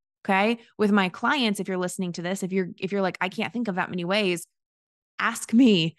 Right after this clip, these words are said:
come to the group, share, come to the call, right? This is what I do in my mastermind. Every conversation I have in my mastermind about sales,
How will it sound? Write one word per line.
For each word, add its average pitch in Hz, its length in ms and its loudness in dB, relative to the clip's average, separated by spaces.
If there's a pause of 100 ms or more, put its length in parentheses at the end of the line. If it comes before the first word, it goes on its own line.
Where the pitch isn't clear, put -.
(220)
come 240 240 2
to 247 120 -2
the 220 100 0
group, 208 400 -4
share, 240 500 -4
come 240 240 -4
to 247 120 -8
the 220 100 -6
call, 220 400 0
right? 190 220 -2
This 202 140 -8
is 233 120 -8
what 247 100 -4
I 214 60 0
do 202 200 -4
in 208 80 0
my 180 80 0
mastermind. 170 800 -4
Every 226 240 0
conversation 220 580 -2
I 190 40 -4
have 190 120 -2
in 185 80 -2
my 170 100 -2
mastermind 180 540 -2
about 165 200 -4
sales, 175 600 0